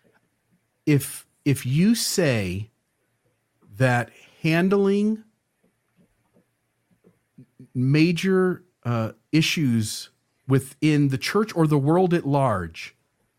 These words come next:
must always be avoided if there's ever any risk of harm by the crazy people out there,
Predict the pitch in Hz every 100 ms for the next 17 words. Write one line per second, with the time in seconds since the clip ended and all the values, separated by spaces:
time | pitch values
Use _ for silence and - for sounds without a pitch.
0 | _ 135 135 - 147 170 185 165 170 156
1 | 131 151 151 143 127 127 117 127 135 147
2 | 135 147 151 143 143 - 135 110 147 143
3 | 139 127 123 123 117 - _ _ - -
4 | - 160 156 143 131 123 113 117 123 127
5 | 123 107 90 87